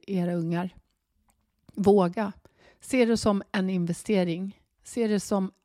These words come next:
att det är fantastiskt att få, barnen får chans att rida en äldre häst. Sen kan inte jag säga hur lång tid den ska hålla. Och du kanske måste räkna med att, så att säga,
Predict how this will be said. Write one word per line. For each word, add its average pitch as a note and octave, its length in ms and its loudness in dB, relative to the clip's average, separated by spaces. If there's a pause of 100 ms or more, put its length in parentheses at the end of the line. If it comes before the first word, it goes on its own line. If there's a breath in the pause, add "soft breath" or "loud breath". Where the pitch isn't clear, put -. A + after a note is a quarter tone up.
att - 340 -6 (1000 soft breath)
det G#3+ 140 2
är G3 60 2
fantastiskt G#3 760 -6
att G3 140 -6
få, A3 180 -14
barnen F3+ 400 2
får F#3 120 -6
chans G#3+ 440 -2
att F3 80 -2
rida F3+ 220 -2
en F#3 100 -8
äldre E3+ 220 -8
häst. - 420 -12 (880)
Sen A#3 240 0
kan A#3+ 200 2
inte G3+ 180 -2
jag F#3 140 0
säga E3+ 280 -2
hur F3 140 0
lång E3+ 300 0
tid C#4+ 320 -2
den F3 160 0
ska - 140 -6
hålla. D3+ 380 -2 (520 soft breath)
Och G3 120 -2
du G3 140 0
kanske F3+ 360 -4
måste F3+ 300 -4
räkna F3 340 -2
med F3+ 220 0
att, - 220 -10
så - 260 -2
att E3+ 140 -2
säga, D#3+ 300 -2